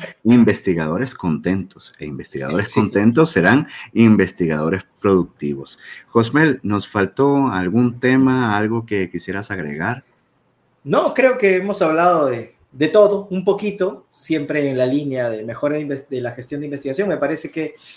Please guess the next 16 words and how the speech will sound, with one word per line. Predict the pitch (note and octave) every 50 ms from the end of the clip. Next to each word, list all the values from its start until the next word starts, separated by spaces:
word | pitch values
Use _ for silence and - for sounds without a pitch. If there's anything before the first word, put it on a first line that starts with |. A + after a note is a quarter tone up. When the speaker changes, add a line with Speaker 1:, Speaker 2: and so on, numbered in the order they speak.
| - _ _ _
Speaker 2:
es | - E3 -
un | G#3 F#3+
tema | G#3 G3+ G3 G3 F#3
que, | F#3 - D#3 D3 C3+ B2 A#2+ A#2+ - _ _ _ _ _ _ _ _ _ _ _ _ _ _ _ _ _ _ _ _ _ _ _ _ _ - -
es | D#3+ - -
un | G3 -
tema | F#3+ G3 G3+ G3+ G3+
que | F3 D3+
muy | D#3 D#3+ F3 F3
pocos | F3 F#3+ - - F3+ E3+ - -
tocan | F#3 F#3+ G#3 - D3+ D#3 F3+ G3 F#3 - -
porque | D#3+ D#3 D3 - - E3+ E3+
uno | D#3+ E3 E3 E3+ E3
aprende | D#3 - - F3 F#3 F3+ F3+ F3 E3+ D#3
haciendo, | C3+ B2+ - - F3+ C#3+ - - G3 - _ _ _ _ _ _ _ _ _
¿no? | B2+ C3+ D3 F3 G#3 - -